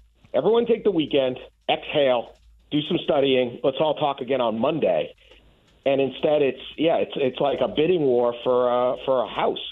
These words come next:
on, in a hot housing market. It's just like, "Let's just do it." And so, um, you know, at one point they weren't gonna take 'em, and then, and, and, you know, a lot of it's like, well, the Big Ten's like, "Hey,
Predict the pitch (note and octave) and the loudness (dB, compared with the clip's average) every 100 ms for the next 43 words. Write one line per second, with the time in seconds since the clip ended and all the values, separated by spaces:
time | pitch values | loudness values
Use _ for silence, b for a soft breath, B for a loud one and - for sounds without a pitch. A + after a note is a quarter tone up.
0 | - - A#2 A#2 A#2+ A2+ C3+ D3+ D#3 A3+ | -14 -4 -2 0 0 0 -2 -2 -2 0
1 | E3 F#2+ F2+ - F#2 - - C3 A#2+ C#3 | -2 0 -2 -2 -6 -6 -2 0 0 -2
2 | C3+ G#2 F3+ - - - _ _ _ _ | -2 0 2 2 -2 -10 _ _ _ _
3 | _ C3 B2 - D3+ C3+ C3 A2+ - _ | _ -2 -2 -2 0 2 0 -4 -14 _
4 | C#3+ C3 B2 A#2+ A2+ A2+ - _ _ _ | -2 0 0 0 -2 -8 -14 _ _ _
5 | _ _ _ - - _ - C3 D3 C3 | _ _ _ -20 -20 _ -8 -2 0 2
6 | B2+ D3 C#3+ E3+ D3+ D#3+ D#3 D3+ D3 D3+ | 0 -2 -2 -2 2 0 0 -2 -2 -2
7 | D#3 F#3 F#3+ F3 B2+ B2+ B2+ B2+ - - | 0 0 0 0 0 0 0 -4 -6 -4
8 | C3+ D3 E3+ E3 C#3+ A#2+ B2+ D#3 D#3+ D3+ | -2 0 2 2 2 2 0 0 -2 -2
9 | D3+ C3 C3+ D#3+ B2+ C3 C3 - C#3+ D3+ | -2 -2 0 0 0 -4 -4 -4 -4 -2
10 | C3 A#2 C#3 D#3 D3 | -2 -2 0 2 0